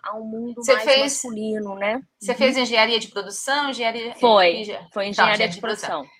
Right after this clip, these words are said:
Speaker 2: Tá, mas na tua época não era uma coisa tão, tão assim, tão,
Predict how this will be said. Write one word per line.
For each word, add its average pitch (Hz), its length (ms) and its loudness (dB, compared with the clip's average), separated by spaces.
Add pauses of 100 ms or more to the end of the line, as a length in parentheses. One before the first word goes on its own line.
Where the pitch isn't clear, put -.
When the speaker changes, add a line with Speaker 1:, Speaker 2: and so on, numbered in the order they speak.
(360)
Speaker 2:
Tá, - 340 2
mas 226 200 6
na 302 100 2
tua 190 280 6
época 170 300 2
não 480 160 2
era 254 140 6
uma 208 160 2
coisa 196 300 -4
tão, 170 600 -8 (220)
tão 175 220 -4
assim, 170 380 -8
tão, 180 360 -6